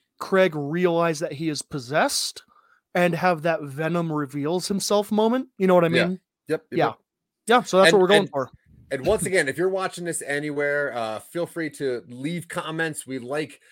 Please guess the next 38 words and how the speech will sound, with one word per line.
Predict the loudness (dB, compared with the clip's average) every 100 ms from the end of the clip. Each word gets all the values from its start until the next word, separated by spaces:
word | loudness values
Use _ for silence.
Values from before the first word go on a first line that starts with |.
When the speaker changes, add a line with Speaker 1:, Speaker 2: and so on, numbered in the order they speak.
| -8
Speaker 2:
uh, | -6 0
interacting | 0 0 -2 -4 -6 -6
with | -6
people. | -6 -4 -4 -4
And |
if | -6
you | -8
think | -8 -8
one | -6 -8
of | -4
our | -2
ideas | -2 -2 -4 -2
is | -4
stupid, | -2 -4 -4 -6
and | -6
most | -8 -6
likely | -6 -4 -2
it | -2 0
will | 0 0
be, | -4 -6
whatever, | -4 -4 -6 -10 -14 -14 -2
Speaker 1:
Oh, | 2
yeah. | 4 4
Speaker 2:
uh, | 2 0 -6 -4
yeah, | -4 0
let | 0
us | 2
know. | 2 0 -2 _ 0
Tell | 2
us | 2 -2
if | 0
you |
Speaker 1:
By | 2
Speaker 2:
think | 2 0
a |
name | 2 2 0
Speaker 1:
design. |
Speaker 2:
sh-, | -6